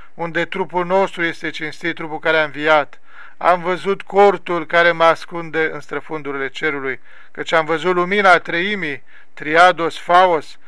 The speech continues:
pe cea care ne luminează pe noi, pe cea mai strălucitoare dintre toate,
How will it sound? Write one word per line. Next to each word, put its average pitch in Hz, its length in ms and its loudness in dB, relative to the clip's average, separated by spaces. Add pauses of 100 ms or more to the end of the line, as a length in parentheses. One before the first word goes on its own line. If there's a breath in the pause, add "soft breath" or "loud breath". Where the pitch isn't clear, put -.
(220 soft breath)
pe - 120 -8
cea 160 220 0
care 156 300 0
ne 151 100 -6
luminează 143 640 0
pe 143 140 -8
noi, 151 340 -4 (300 soft breath)
pe 147 100 -8
cea 147 160 -8
mai 139 160 -2
strălucitoare 139 720 -4
dintre 135 320 -12
toate, 151 480 -4